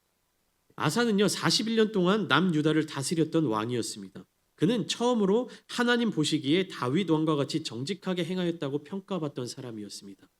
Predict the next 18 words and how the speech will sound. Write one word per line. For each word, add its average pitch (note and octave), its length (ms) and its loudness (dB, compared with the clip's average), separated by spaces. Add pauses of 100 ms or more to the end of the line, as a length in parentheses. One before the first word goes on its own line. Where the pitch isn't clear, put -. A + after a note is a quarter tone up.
(1900)
왕으로서의 G3 600 4
공적이나 C3+ 580 2
전공이 D#3+ 500 2
아닌 B2+ 260 2
하나님과의 G#3 680 2
관계, A#2 300 -8
그리고 C3+ 240 0
하나님을 G3 340 2
섬기는 G3 500 0
일, A3+ 340 2
하나님을 F3+ 380 4
기쁘시게 G#3 640 -4
해드리는 G#3+ 580 0
일에 G3 260 4
있어서 D#3 420 -2
인정을 F#3 440 -2
받았던 A2+ 400 -8
왕이었어요. G2 560 -12